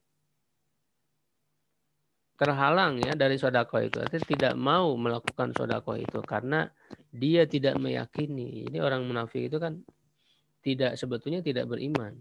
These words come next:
Ya, ini munafik yang i'tiqadi, gitu, ya. Faman tasaddaqa istadalla bi shadaqatihi ala quwwati imanihi, gitu, ya. Nah, barang siapa yang bersodakoh, maka dia berdalil,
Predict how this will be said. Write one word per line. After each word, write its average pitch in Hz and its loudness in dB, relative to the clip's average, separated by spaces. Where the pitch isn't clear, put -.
Ya, - -6
ini 139 -6
munafik 131 -6
yang 117 -6
i'tiqadi, 120 -4
gitu, - -12
ya. - -20
Faman 202 4
tasaddaqa 165 4
istadalla 160 4
bi 151 2
shadaqatihi 135 4
ala 127 2
quwwati 135 2
imanihi, 196 0
gitu, - -20
ya. - -18
Nah, - -14
barang 151 4
siapa 214 4
yang 170 4
bersodakoh, 147 2
maka 156 2
dia 196 6
berdalil, 175 4